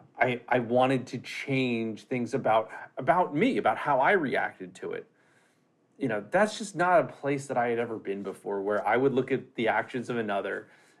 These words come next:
and go, "What can I do differently?" And not to say that I would stop that, but, but what can I, how can I change myself to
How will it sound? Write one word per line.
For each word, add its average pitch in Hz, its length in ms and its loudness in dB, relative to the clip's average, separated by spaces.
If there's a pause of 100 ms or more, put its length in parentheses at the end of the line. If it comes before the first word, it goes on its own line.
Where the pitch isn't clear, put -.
(120)
and 113 120 -8
go, 101 180 -2
"What 110 280 -2
can 135 140 -6
I 110 220 2
do 101 180 -8
differently?" 98 580 -8
And 107 100 -10
not 180 220 -2
to 117 100 -4
say 110 200 -4
that 104 120 0
I 101 80 0
would 92 140 -6
stop - 460 -4 (180)
that, 104 440 -2 (100)
but, - 180 -8 (680)
but - 200 -10
what 120 280 0
can - 160 -6
I, 117 440 0 (460)
how 139 200 2
can 127 160 -2
I 117 140 2
change 104 800 -6 (140)
myself 104 720 -4
to 101 340 -8